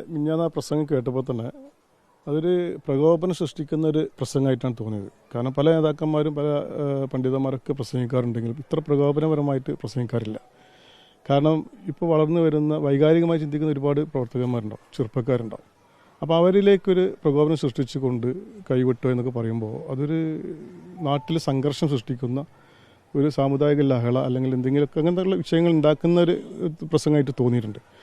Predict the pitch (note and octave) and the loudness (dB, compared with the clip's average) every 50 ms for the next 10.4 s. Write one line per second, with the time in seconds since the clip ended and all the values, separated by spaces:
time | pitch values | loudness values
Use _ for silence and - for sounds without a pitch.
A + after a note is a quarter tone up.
0 | - - - - _ _ _ _ F3+ D#3+ F#3 - - F3+ E3 - F#3 F#3 F#3+ F#3 | -20 -20 -20 -20 _ _ _ _ 6 6 6 6 6 4 4 4 2 4 6 6
1 | F3 E3+ F3 F#3 F#3+ F#3 G#3 G#3 G3+ G#3 G#3 G#3 G3+ G3 G3 F#3+ F#3+ D#3+ - G3+ | 6 8 8 6 8 8 8 8 8 8 6 6 6 6 6 6 4 4 4 2
2 | F#3 F#3 F3+ F3+ F3 - E3 E3+ E3 E3+ E3+ E3 D#3 D3+ D3+ D#3+ E3 D3 C#3 B2 | 2 4 4 4 4 4 4 6 8 10 10 10 8 6 6 2 2 4 4 6
3 | C3+ C#3+ C#3+ C3 A#2 G2+ - - - - E3+ E3+ - - D#3+ F#3 F3 E3 E3 D#3 | 8 8 8 6 4 -2 -6 -10 -2 2 2 2 2 4 6 6 8 10 10 8
4 | C#3 A#2 G#2+ G#2+ - _ _ _ _ _ _ _ _ _ _ _ _ _ _ _ | 8 6 2 -4 -12 _ _ _ _ _ _ _ _ _ _ _ _ _ _ _
5 | _ - B2+ D3+ D#3+ E3 E3+ - - - - - - - - - - _ _ _ | _ 0 4 6 6 6 6 2 -4 -14 -20 -20 -20 -20 -20 -20 -20 _ _ _
6 | - D3+ C#3+ D3+ E3 E3+ F3+ E3+ F3+ F3+ F3 F3 - - D#3 D3+ - - D#3+ C#3 | 6 6 8 10 8 8 10 8 8 8 6 4 6 6 6 6 6 6 4 6
7 | C#3+ D3 D3 C#3 D#3+ D3+ C#3 C#3+ C#3+ C3+ D3 C#3+ - - - C#3+ C3 C3 C3+ C#3+ | 6 6 6 6 6 6 6 6 6 6 4 2 0 -4 0 4 4 6 6 4
8 | C3+ - C#3+ - D3+ D3 C#3+ C3 A#2 G#2+ - - A2 G2 F#2+ _ _ _ _ _ | 4 2 0 4 4 6 6 6 4 2 -4 -8 -10 -10 -10 _ _ _ _ _
9 | _ _ _ _ _ D#3 D3+ D3 D3+ D#3 C#3+ C3 D#3+ D#3+ E3 E3+ E3 - - - | _ _ _ _ _ 4 4 6 6 4 2 4 0 2 2 0 0 -4 -12 -20
10 | - - _ _ - D3+ D#3+ F3 | -20 -20 _ _ 4 8 8 10